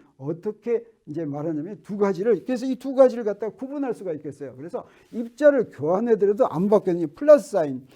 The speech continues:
그걸 뭐라고 부르냐면 대칭 파동함수다, 이렇게 부릅니다. 입자를 교환했더니 마이너스 되는 거, 요거를 반대칭 파-, 파동함수 이렇게 부르겠어요. 그래서 요 플러스는 대칭 파동함수고 요거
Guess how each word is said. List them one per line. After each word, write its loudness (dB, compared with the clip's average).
그걸 -4
뭐라고 -2
부르냐면 -10
대칭 -10
파동함수다, -16
이렇게 -18
부릅니다. -20
입자를 -2
교환했더니 -2
마이너스 0
되는 0
거, -6
요거를 -2
반대칭 -10
파-, -20
파동함수 -4
이렇게 -2
부르겠어요. 0
그래서 -4
요 6
플러스는 6
대칭 -6
파동함수고 -6
요거 -2